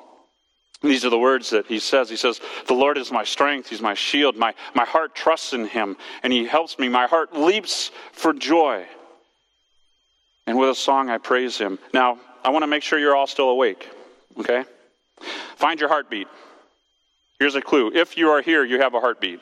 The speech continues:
okay? So, easiest place right here. Find your heartbeat.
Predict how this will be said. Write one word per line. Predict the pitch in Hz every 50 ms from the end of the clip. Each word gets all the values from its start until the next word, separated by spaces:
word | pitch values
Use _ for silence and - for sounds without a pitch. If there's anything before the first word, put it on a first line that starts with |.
| -
okay? | 104 98 - 117 120 135 143 - - - - - - - - - -
So, | - - 120 113 117 107 - - - - - - - - - - - - 247 302 294 254 - - - _ _ _ _ _ _ _ _ _ _ _ _ _ _
easiest | - 135 131 131 135 135 - -
place | - 135 131 - -
right | 131 131
here. | 127 120 123 131 - - - - - _ _ _ _ _ _ _ _ _ _ _ _ _ _ _ _ -
Find | 147 143 143 139
your | 139 131
heartbeat. | 135 131 120 - 107 101 98